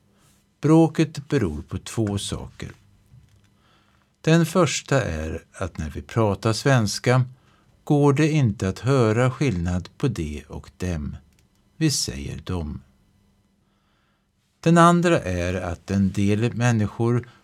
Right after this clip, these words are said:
får problem när de ska skriva en text. De har svårt att veta när det ska vara de och när det ska vara dem.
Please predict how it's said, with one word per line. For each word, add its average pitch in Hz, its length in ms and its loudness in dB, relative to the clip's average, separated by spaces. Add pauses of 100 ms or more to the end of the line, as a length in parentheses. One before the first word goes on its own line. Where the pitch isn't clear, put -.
får 151 300 2
problem 110 840 0
när 127 120 0
de 87 180 0
ska 82 240 -6
skriva 85 480 -6
en 71 180 -10
text. - 540 -10 (1400)
De 165 280 6
har 92 220 0
svårt 127 500 -2
att 127 160 -2
veta 113 640 0 (240)
när 73 260 -6
det 87 100 -6
ska - 180 -6
vara 104 320 2
de 131 420 0 (320)
och - 240 -6
när 76 200 -4
det 73 80 -8
ska - 160 -10
vara 76 300 -8
dem. 78 420 -6